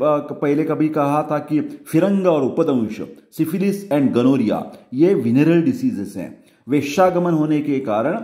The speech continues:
जो पेशाब की जो मार्ग है, वजाना है या पुरुषों में जननेंद्रिय, उसमें ये इन्फेक्शन, अ, आ, आ जाता है और बहुत सारी तकलीफ होती है, दर्द होता है गनोरिया में। हाँ, फिरंग में तो अल्सर हो जाता है।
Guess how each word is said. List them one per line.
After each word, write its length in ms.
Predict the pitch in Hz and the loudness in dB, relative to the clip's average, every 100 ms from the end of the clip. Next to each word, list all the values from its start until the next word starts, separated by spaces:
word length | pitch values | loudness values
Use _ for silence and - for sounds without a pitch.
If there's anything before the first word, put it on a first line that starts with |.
| - - - | -12 -20 -6
जो 140 | 151 156 | -2 0
पेशाब 500 | 156 143 - 175 175 | 2 0 2 0 0
की 220 | - 185 | -4 -4
जो 280 | 156 160 143 | 0 0 2
मार्ग 300 | 143 147 135 | 0 0 -2
है, 400 | 139 185 180 - | -2 -2 -6 -4
वजाना 460 | 120 131 151 147 | -2 0 0 0
है 260 | 123 131 139 | 0 0 0
या 80 | 131 | -2
पुरुषों 380 | 131 127 123 147 | -2 -6 -4 -2
में 320 | 151 135 - - | 0 -2 -6 -6
जननेंद्रिय, 800 | 123 127 165 190 151 135 117 - - | 0 4 4 2 2 2 0 -4 -6
उसमें 320 | 139 135 165 180 | -6 -4 -2 2
ये 120 | 165 | 2
इन्फेक्शन, 720 | 139 139 151 - 143 139 127 - 120 127 117 123 | 2 0 -4 -2 -2 0 -2 -2 -2 0 0 -2
अ, 40 | - | 0
आ, 100 | 123 | 0
आ 200 | - 147 | 0 0
जाता 300 | 156 156 170 | 0 0 0
है 420 | 185 190 - - | 0 0 -8 -8
और 200 | 139 151 | 0 0
बहुत 340 | 139 127 208 214 | 0 0 0 2
सारी 160 | 165 | 0
तकलीफ 420 | 160 139 139 147 147 | 0 -2 -2 -2 -2
होती 260 | 143 147 | -2 0
है, 320 | 151 139 - - | 0 0 -6 -4
दर्द 260 | 117 202 139 | 0 2 2
होता 320 | 135 135 135 | 0 0 -2
है 240 | 135 120 | -2 -2
गनोरिया 480 | 131 143 135 127 107 | 0 2 4 4 2
में। 200 | 101 90 - - | -2 -6 -12 -10
हाँ, 120 | 147 180 | -2 -2
फिरंग 320 | 160 160 165 | 0 0 2
में 160 | 160 | 0
तो 60 | 160 | 2
अल्सर 280 | 143 139 190 | 2 2 0
हो 140 | 180 | 0
जाता 320 | 156 127 123 | 2 0 0
है। 140 | 98 | -6